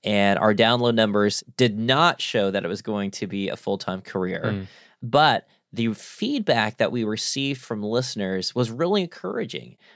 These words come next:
Speaker 1: And it was really the first time that I had launched a project like this where I had full creative control over what was coming out. Like, there was no other client I had to answer to. I was the client. So I could decide what was gonna be in the edit or not.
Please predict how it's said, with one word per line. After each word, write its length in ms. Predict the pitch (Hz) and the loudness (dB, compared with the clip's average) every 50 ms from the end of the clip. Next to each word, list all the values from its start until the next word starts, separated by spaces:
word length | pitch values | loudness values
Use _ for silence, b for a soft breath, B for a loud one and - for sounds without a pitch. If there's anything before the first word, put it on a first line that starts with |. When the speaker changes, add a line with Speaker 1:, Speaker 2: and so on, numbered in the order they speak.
| b | b
Speaker 1:
And 120 | - 135 139 | 2 4 4
it 20 | |
was 140 | 139 127 139 | 4 4 4
really 180 | 170 196 220 220 | 6 6 8 6
the 80 | 165 | 6
first 360 | 135 - - 151 160 - - | 4 2 2 2 2 2 2
time 180 | - 147 139 131 | 0 0 4 6
that 140 | 123 117 117 | 6 6 8
I 40 | 113 | 6
had 120 | 113 104 | 6 4
launched 360 | 107 104 110 120 135 131 - - | 2 0 0 0 0 -2 -2 -6
a 60 | 123 | -6
project 480 | - - 120 107 107 107 107 101 - | -2 -2 0 0 0 0 -2 -4 -2
like 240 | 101 98 101 98 - | -2 -4 -4 -4 -4
this 320 | - 98 95 95 - - b b b b b b b | -2 -2 -2 -2 -4 -8 b b b b b b b
where 160 | - 110 110 104 | 0 4 4 6
I 140 | 113 120 | 6 6
had 240 | 127 127 110 107 - | 6 6 4 4 2
full 500 | - - - - 156 160 160 160 160 156 127 | -2 -6 0 2 6 6 8 8 6 4 2
creative 500 | - - 131 123 127 127 120 127 123 - | -2 -2 0 2 4 4 4 2 2 0
control 640 | - 107 101 - - 123 117 117 113 113 113 - - | -6 -8 -8 -2 2 4 6 6 6 6 4 2 4
over 480 | 107 113 113 104 - 110 107 104 101 | 4 6 6 6 4 2 4 4 4
what 180 | 95 101 101 - | 4 2 0 0
was 160 | 107 104 - | 0 -2 -2
coming 320 | - - 117 104 101 98 92 | 0 0 0 2 2 2 2
out. 220 | 92 117 - - | 2 2 2 2
Like, 140 | - 110 - | 0 2 4
there 100 | 120 113 | 4 4
was 100 | 113 113 | 4 4
no 140 | 127 131 135 | 6 6 6
other 160 | 127 113 110 | 6 4 2
client 460 | - - - - 101 104 110 110 - 104 | -2 -6 -6 -4 -2 0 0 0 0 -2
I 60 | 104 | -2
had 160 | 101 101 101 | -2 -2 -2
to 80 | 104 98 | -2 -2
answer 380 | 101 101 101 - 107 101 104 b b b _ | -2 -4 -2 -2 -2 -2 -2 b b b _
to. 240 | - - 113 110 - - _ - | -6 -2 -2 -2 -2 -4 _ -6
I 320 | 120 123 131 143 143 139 | -2 0 2 4 2 2
was 220 | 127 110 110 101 - | 2 0 -2 -2 -2
the 100 | - 98 | -6 -10
client. 400 | - - 90 87 85 - - - | -10 -10 -12 -12 -12 -14 -14 -12
So 160 | - 101 - - _ | -10 -10 -10 -8 _
I 220 | 117 120 131 143 | -2 0 0 0
could 140 | 135 - 131 | 0 -2 -6
decide 340 | 123 120 - - 107 98 98 | -6 -6 -2 0 0 0 0
what 140 | 110 - - | -2 -4 -6
was 120 | 107 - | -6 -4
gonna 300 | - 113 101 101 101 - - _ 107 | -4 -2 -2 -2 -4 -6 -8 _ -12
be 160 | 92 110 110 104 | -10 -6 -6 -6
in 80 | 101 | -6
the 140 | 104 82 - _ _ | -6 -8 -10 _ _
edit 280 | - 107 107 104 87 - | -4 -2 -2 -2 -2 -4
or 100 | 101 95 | -4 -4
not. 300 | 92 92 95 98 98 | -4 -4 -6 -6 -8